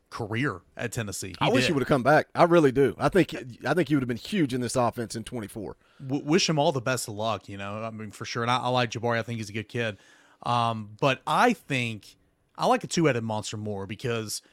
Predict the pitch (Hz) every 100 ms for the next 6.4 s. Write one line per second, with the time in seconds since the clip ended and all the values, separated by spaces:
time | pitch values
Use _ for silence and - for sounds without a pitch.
0 | _ _ - 131 107 - - 143 139 143
1 | - 147 135 131 127 120 - 117 113 156
2 | - - - 123 127 131 117 120 120 113
3 | 113 113 98 120 117 107 98 107 113 131
4 | 117 113 - 120 113 113 110 107 107 107
5 | 110 120 117 - 107 107 110 123 139 127
6 | - 139 151